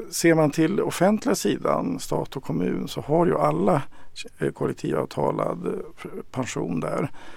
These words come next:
Det är ju på privata sidan det, det är bekymmer och det, det vet jag att man jobbar mycket med, eh, från de privata parterna, arbetstagarparterna och, eh, för att försöka få till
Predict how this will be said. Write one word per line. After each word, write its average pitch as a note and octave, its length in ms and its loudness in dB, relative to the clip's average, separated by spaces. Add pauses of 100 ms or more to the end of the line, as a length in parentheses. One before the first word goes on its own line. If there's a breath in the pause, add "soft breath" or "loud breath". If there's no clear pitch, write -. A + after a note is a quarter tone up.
(140 loud breath)
Det D#3+ 60 0
är D3+ 40 2
ju D3+ 200 0
på - 180 -2
privata D3 420 2
sidan - 460 0
det, - 260 0 (140)
det - 140 -2
är - 220 0
bekymmer - 560 -2
och - 140 -4
det, - 180 -2 (500 loud breath)
det D#3 100 0
vet D3+ 300 4
jag C3 80 2
att - 80 -14
man C3+ 120 2
jobbar C#3 320 2
mycket - 380 2
med, - 240 -4 (180)
eh, - 420 -4 (680 loud breath)
från C3+ 220 -4
de C#3 120 -2
privata D3+ 460 2
parterna, - 440 -2
arbetstagarparterna - 920 -4
och, E3+ 180 -4 (240)
eh, - 400 -4
för - 160 -2
att C#3 80 -2
försöka C3 380 -4
få C#3 140 -6
till - 420 -4